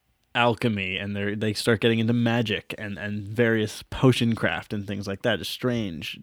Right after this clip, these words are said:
you know, situations. And they decide that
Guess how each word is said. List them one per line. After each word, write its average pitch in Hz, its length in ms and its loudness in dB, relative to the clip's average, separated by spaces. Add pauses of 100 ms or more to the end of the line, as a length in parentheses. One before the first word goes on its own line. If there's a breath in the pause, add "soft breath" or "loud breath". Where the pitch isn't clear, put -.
you 98 120 -8
know, 67 140 -12
situations. 117 800 0 (800 loud breath)
And 117 360 6
they 117 760 4 (600 soft breath)
decide 110 800 4
that 107 340 4